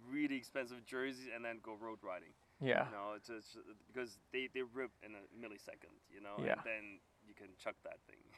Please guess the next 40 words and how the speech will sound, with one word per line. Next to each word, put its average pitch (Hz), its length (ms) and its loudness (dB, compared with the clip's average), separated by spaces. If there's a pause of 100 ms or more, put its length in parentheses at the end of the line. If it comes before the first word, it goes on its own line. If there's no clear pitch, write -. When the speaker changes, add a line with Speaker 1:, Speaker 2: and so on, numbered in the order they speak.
Speaker 1:
You 113 80 -8 (120)
know, 120 60 -2 (120)
so - 80 0
Speaker 2:
Yeah. 120 440 12
Speaker 1:
it's - 180 -6
not 117 100 -8 (200)
fun. - 140 -12 (280)
Speaker 2:
Yeah. 123 360 12 (340)
So 208 340 12 (160)
the 175 120 10
pants, 277 640 8
um, 170 280 12
they 233 160 12
offer, 170 580 12 (340)
uh, 147 280 12
quite, - 420 12 (240)
quite 208 280 12
a - 40 12
bit 165 240 12
more, 160 760 12
um, 139 320 12
abrasion 151 600 12
resistance 127 640 6
than 127 180 4
the 120 100 4
jersey 120 440 8
does. - 360 4 (360)
Um, 135 260 12 (160)
you 151 180 8
c-, 320 140 4
you 160 100 6
can 139 140 6
feel 185 400 12
the 151 80 6
type 156 240 12
of 139 80 4
material 151 460 8
that 131 160 10
it 127 80 12
is. 202 320 12